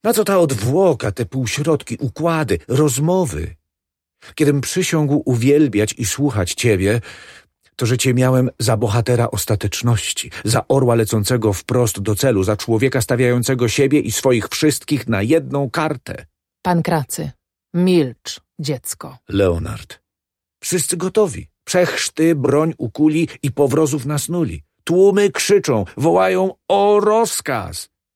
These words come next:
Speaker 1: Daj rozkaz. A on pójdzie jak iskra, jak błyskawica i w płomień się zamieni i przejdzie w grom.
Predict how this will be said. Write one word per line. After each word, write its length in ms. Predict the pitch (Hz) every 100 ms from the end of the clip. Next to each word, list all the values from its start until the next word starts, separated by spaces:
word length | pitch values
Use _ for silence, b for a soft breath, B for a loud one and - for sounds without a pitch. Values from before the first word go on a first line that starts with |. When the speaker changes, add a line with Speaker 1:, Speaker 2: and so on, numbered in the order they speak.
| _ _ _ _ -
Speaker 1:
Daj 560 | 151 247 240 160 101 -
rozkaz. 880 | 143 127 104 - - - - - _ _ _ B B
A 240 | 143 -
on 440 | 151 170 170 160
pójdzie 460 | 139 147 170 156 160
jak 280 | 156 - -
iskra, 320 | 147 - 117
jak 160 | 120 110
błyskawica 720 | 117 185 - - 185 202 -
i 140 | -
w 120 | 127
płomień 540 | - - 180 208 196 170
się 160 | 160
zamieni 500 | 147 156 165 190 185
i 60 | 147
przejdzie 460 | - 170 196 165 160
w 80 |
grom. 540 | 131 226 247 226 117